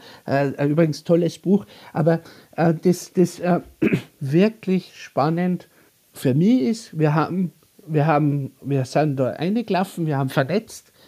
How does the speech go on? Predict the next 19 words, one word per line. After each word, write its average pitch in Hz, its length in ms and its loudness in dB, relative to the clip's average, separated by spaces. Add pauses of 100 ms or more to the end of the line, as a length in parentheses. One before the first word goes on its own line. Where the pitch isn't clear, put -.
(300)
wir 160 160 2
haben 139 180 0
zusammengestupselt, 180 840 0
wir 143 100 2
haben 131 160 0
Datenschnittstellen 160 1200 0
gebastelt. 143 720 -4 (580)
Und 160 320 -4
vieles 208 460 0
davon 175 360 2
ist - 180 -2
auch 143 180 2
aus 143 200 -2
so 170 100 0
einer 143 180 0
Start-up-Kultur 185 960 -2
außer 156 480 0
und 127 180 -2
agile, 175 600 0